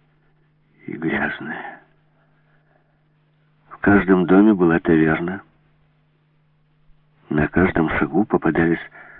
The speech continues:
густо накрашенные женщины и пьяные мужчины.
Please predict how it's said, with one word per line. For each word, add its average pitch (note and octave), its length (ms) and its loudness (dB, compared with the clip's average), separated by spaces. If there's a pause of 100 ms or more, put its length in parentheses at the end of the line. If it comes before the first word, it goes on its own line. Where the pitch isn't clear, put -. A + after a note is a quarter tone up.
(540)
густо D#2 420 -8
накрашенные D2+ 800 -4
женщины D#2 600 -6 (1200)
и D#2+ 80 -6
пьяные D2 440 -4
мужчины. D2 540 -10